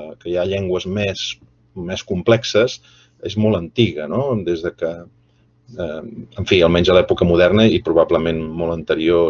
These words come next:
segurament és una qüestió que es devia plantejar, però en l'època moderna, doncs,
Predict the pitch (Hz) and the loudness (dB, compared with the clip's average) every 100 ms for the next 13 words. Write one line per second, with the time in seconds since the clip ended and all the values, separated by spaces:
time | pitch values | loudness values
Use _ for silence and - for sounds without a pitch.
0 | - 76 80 80 78 78 76 60 - 80 | -2 -2 -2 -2 -6 -10 -14 -18 -18 -16
1 | 82 78 80 87 82 80 80 82 82 90 | -14 -14 -6 -2 -2 0 2 2 0 -2
2 | 85 87 92 101 101 90 90 95 95 90 | -2 0 4 4 4 2 2 0 -2 4
3 | 92 98 104 104 92 85 | 6 6 4 2 2 -2